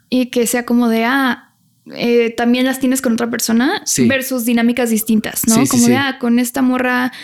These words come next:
Speaker 1: no sé, este, no sé, por decir, vamos a X evento, vamos a jugar ajedrez.
Speaker 2: Ujú.
Speaker 1: Y me mama el ajedrez, que no es cierto, pero bueno, digamos.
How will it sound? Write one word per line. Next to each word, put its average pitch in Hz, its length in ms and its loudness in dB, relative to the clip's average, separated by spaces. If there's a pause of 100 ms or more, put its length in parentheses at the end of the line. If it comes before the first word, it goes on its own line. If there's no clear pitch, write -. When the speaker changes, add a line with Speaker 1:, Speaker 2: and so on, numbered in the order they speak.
(360)
Speaker 1:
no 226 140 2
sé, 220 300 0
este, 208 720 -2 (1400)
no 233 200 2
sé, 226 160 -2
por 226 120 -2
decir, 226 580 0
vamos 262 680 0
a 254 420 -2
X 262 320 -2
evento, 262 520 0
vamos 285 220 -2
a - 20 -6
jugar 233 200 0
ajedrez. 220 680 -4
Speaker 2:
Ujú. 120 180 -2
Speaker 1:
Y 135 100 4
me 226 100 2
mama 226 220 2
el 247 60 0
ajedrez, 214 360 -2
que 220 100 -4
no 214 80 4
es 226 60 0
cierto, 214 260 -2
pero - 140 -4
bueno, - 160 -2
digamos. 226 400 -2